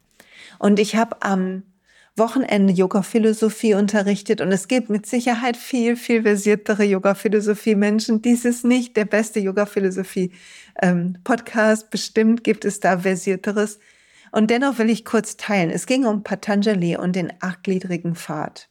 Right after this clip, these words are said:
Und Ram Dass schreibt in seinem Buch Path to God, dass die, diese acht Schritte nicht umsonst in einer bestimmten Reihenfolge sind. Hier in der westlichen Welt kennen wir meist Asana nur, also die Körperhaltungen,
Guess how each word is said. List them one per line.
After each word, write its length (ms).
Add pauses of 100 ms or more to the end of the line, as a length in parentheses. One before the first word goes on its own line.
(600)
Und 240
Ram 260
Dass 300
schreibt 320
in 160
seinem 380
Buch 400
Path 500
to 140
God, 580 (640)
dass 300
die, 440 (440)
diese 320 (100)
acht 260
Schritte 440
nicht 240
umsonst 840 (720)
in 120
einer 260
bestimmten 640
Reihenfolge 720
sind. 340
Hier 220
in 80
der 160
westlichen 480
Welt 180
kennen 160
wir 100
meist 380
Asana 520
nur, 420
also 200
die 160
Körperhaltungen, 1080